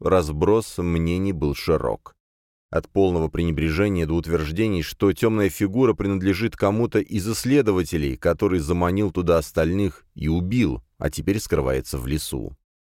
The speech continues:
Позже, долгими бессонными ночами, следователи проиграли ролик тысячу раз, сделав все возможное, чтобы улучшить четкость изображения. По возвращении каждой поисковой экспедиции в участке, как будильник, звонил телефон.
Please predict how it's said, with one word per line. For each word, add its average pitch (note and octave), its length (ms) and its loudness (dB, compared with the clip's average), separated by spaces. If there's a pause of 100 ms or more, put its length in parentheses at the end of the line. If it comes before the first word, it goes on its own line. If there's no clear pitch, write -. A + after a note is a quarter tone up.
(400)
Позже, F2+ 400 0
долгими F2 500 0
бессонными E2 500 0
ночами, C#2+ 640 -2
следователи G#2+ 880 0 (160)
проиграли F#2+ 560 2
ролик F#2+ 460 2
тысячу A2+ 440 -2
раз, G2+ 420 0 (100)
сделав D#2+ 420 0
все F2+ 140 0
возможное, D2+ 540 0
чтобы D#2 300 -2
улучшить E2+ 500 -2
четкость - 460 -2
изображения. C#2+ 920 -2 (640)
По F2 80 0
возвращении E2 800 0
каждой E2 400 2
поисковой E2 500 0
экспедиции E2 580 -4
в D2 60 0
участке, D#2+ 500 0
как F#2+ 240 0
будильник, G2+ 520 0
звонил G2 400 0
телефон. F2+ 580 0